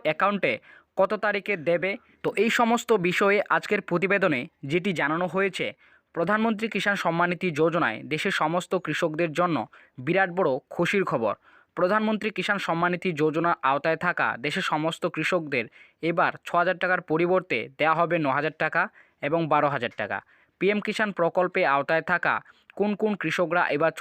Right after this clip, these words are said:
হাজার টাকার পরিবর্তে ন হাজার টাকা এবং বারো হাজার টাকা পাবেন এবং পিএম কিষাণ প্রকল্পের পরবর্তী কিস্তির টাকা অর্থাৎ ষোলোতম কিস্তির টাকা কৃষকদের অ্যাকাউন্টে কত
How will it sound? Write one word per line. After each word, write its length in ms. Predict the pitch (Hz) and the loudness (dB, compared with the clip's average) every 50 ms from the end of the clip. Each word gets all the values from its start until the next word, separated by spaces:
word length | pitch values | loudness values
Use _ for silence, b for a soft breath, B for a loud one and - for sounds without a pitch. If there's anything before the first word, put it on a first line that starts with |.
| 151 147 | -2 0
হাজার 160 | 147 156 147 - | 0 -2 -2 -2
টাকার 180 | 151 160 156 - - | -2 -2 -2 -2 0
পরিবর্তে 480 | 151 156 160 151 165 165 156 - 151 127 120 131 127 | 0 0 2 2 2 0 0 -2 -4 -4 -4 -4 -4
ন 40 | 131 135 139 | -2 0 0
হাজার 180 | 143 143 160 147 - 165 | 0 0 -2 -4 -2 -4
টাকা 200 | 156 - 175 175 196 - _ - 135 | -2 0 0 -2 -2 -4 _ -6 -4
এবং 120 | 139 160 160 135 | -2 -2 0 0
বারো 140 | 139 131 139 143 | 0 0 0 0
হাজার 160 | 143 156 143 - | -2 -4 -2 -2
টাকা 140 | 156 151 147 - - | -2 -2 -2 -2 0
পাবেন 260 | 127 127 143 156 165 175 - b b b b b b | 0 0 2 0 -2 -2 -8 b b b b b b
এবং 160 | 143 151 175 185 175 - | -4 -2 -2 -2 -2 -2
পিএম 180 | 165 170 175 160 | -2 -2 -2 -4
কিষাণ 260 | 160 - - 180 170 - | -6 -6 -4 -4 -4 0
প্রকল্পের 480 | 160 151 143 - 165 170 165 - 151 131 - | 0 -2 0 2 0 0 0 -2 -2 -4 -2
পরবর্তী 480 | - 151 147 156 156 160 156 - 170 156 | -2 0 0 0 0 -2 -4 -4 -6 -6
কিস্তির 360 | - 147 143 - 165 160 - - 170 | -4 -4 -6 -4 -4 -6 -4 -2 -4
টাকা 240 | 165 156 - 135 113 - _ b b b b b | -4 -2 -2 -4 -4 -4 _ b b b b b
অর্থাৎ 380 | b 156 165 165 - - 135 120 - - | b 0 0 2 2 0 -2 -2 -2 -2
ষোলোতম 360 | - 175 175 170 - 175 175 180 - | 0 0 0 0 0 -2 -2 -2 -2
কিস্তির 300 | - 143 - - - - - | -4 -6 -4 -4 -10 -4 -2
টাকা 160 | 165 160 160 160 - | -2 -2 -2 -4 -4
কৃষকদের 480 | - 139 - - 151 139 139 156 160 156 151 _ - | -6 -6 -4 -4 -4 -2 0 -2 0 0 -2 _ -6
অ্যাকাউন্টে 480 | 147 - - 165 175 180 170 - 117 101 - b b b b b - | -6 0 0 0 0 0 -2 -2 -4 -4 -6 b b b b b -4
কত 120 | 151 156 | -2 -2